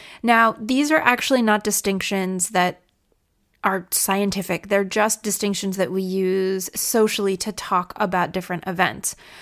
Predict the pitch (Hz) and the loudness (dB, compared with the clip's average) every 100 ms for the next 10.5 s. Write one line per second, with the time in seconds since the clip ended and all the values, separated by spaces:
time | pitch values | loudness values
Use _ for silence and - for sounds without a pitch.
0 | - - 220 202 202 196 180 240 254 262 | -18 -2 4 4 4 -2 0 2 2 0
1 | - - 226 208 - 175 175 180 180 - | -2 -2 -2 -2 -2 -2 0 -2 -2 -4
2 | 190 180 180 175 165 165 208 269 269 247 | -4 -4 -6 -4 -4 -6 -4 0 2 2
3 | 240 240 - - - - 233 220 214 226 | 0 -2 -10 -20 -12 -2 0 2 2 2
4 | 208 202 196 185 - - - 208 202 196 | 2 4 2 -2 -6 -6 0 2 2 2
5 | 196 190 185 190 - - - 196 185 180 | 0 0 -2 -6 -12 -20 -4 0 0 0
6 | 185 180 226 233 214 - 208 196 185 185 | -2 0 2 2 0 0 2 2 0 -2
7 | 180 _ _ _ _ _ _ _ _ - | -10 _ _ _ _ _ _ _ _ -20
8 | _ - 202 - - 240 214 214 - - | _ -6 -2 0 2 4 4 2 -2 -4
9 | - - 233 226 214 196 202 - 214 196 | -6 -2 4 8 8 6 4 0 0 2
10 | 196 190 185 - - | 2 0 -2 -4 -4